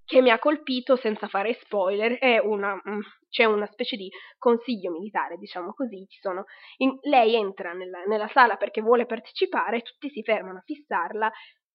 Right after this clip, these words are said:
tutti si fermano e, "Ma quella è una donna nella stanza, in questa stanza è entrata una donna", quindi,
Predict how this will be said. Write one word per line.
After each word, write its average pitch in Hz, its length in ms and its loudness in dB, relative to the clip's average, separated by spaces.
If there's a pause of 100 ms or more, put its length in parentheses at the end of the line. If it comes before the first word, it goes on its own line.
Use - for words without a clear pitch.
tutti 269 340 -10
si 262 180 -4
fermano 208 560 -4
e, 208 180 -10
"Ma 208 220 -10
quella 247 340 0
è - 20 -4
una 208 240 -6
donna 220 380 -2
nella 190 260 -10 (180)
stanza, 196 460 -12
in 185 80 -8
questa 226 300 -16
stanza 240 420 -10
è 185 40 -10
entrata 220 320 -10
una 180 120 -10
donna", 185 340 -10
quindi, 233 300 -6